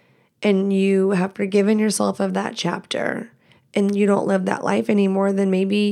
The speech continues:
you tell your story and go, "I did this, and that was a part, a dark part of my life that took me a lot to work through." And I think the person hearing your story on the other side will either admire you for your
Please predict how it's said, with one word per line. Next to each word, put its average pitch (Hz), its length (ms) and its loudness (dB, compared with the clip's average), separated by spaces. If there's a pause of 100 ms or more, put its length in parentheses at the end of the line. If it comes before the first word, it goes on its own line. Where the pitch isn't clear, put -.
you 208 260 0
tell 196 220 -2
your 202 160 2
story 208 240 2
and 202 80 2
go, 190 180 2
"I 185 120 2
did 190 240 -2
this, 190 420 2
and 165 200 -4 (400)
that - 200 0
was 185 160 2
a 190 80 0
part, 185 220 0
a - 40 -2
dark 175 340 2
part 202 200 0
of 202 80 2
my 196 180 2
life 190 440 0
that - 280 -4
took 190 260 -4
me 185 180 2
a 180 80 2
lot 175 260 0
to 202 100 -2
work 175 300 -2
through." 220 480 0 (340)
And 190 120 0
I 190 80 4
think 208 220 -4
the 220 80 -2
person 190 420 -2
hearing 185 360 2
your 190 140 0
story 190 340 0
on 180 140 -2
the 180 120 -2
other 175 200 0
side 170 420 -2
will 190 180 -2
either 175 420 -2 (260)
admire 170 480 0
you 202 280 0
for - 200 -8
your 170 300 -2